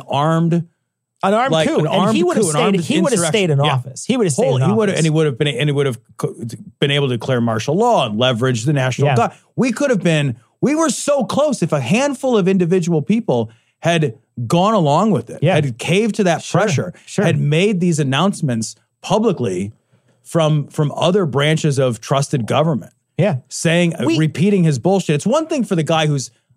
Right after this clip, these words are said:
Speaker 1: obviously self-motivated to repeat
Speaker 2: Sure.
Speaker 1: it, but man, we came so close.
Speaker 2: But there was so many, I mean, like, this doesn't surprise me because we heard that phone call.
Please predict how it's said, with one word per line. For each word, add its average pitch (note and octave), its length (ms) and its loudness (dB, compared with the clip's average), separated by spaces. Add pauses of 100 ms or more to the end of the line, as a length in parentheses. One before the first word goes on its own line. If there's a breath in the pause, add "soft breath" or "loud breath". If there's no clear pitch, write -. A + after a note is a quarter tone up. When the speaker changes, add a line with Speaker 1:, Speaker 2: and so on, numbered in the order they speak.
(140)
Speaker 1:
obviously F#3 840 0
self-motivated F#3+ 960 0
to F#3 100 -2
repeat F#3+ 160 0
Speaker 2:
Sure. C#3+ 220 2
Speaker 1:
it, - 200 -2 (480)
but A2+ 120 -4
man, B2 440 0
we D3 100 0
came D#3 240 0
so D3+ 380 0
close. D3 280 0
Speaker 2:
But - 60 -4
there B3+ 160 0
was C4 140 0
so B3 240 -2
many, A#3 260 0
I F#3+ 60 0
mean, G#3 240 0
like, E3+ 180 2
this D3+ 300 0
doesn't A3 300 0
surprise F3 480 0
me A#3 80 2
because F#3 320 0
we F3 100 2
heard F3 340 0
that C#3+ 200 0
phone C#3 240 0
call. - 280 -8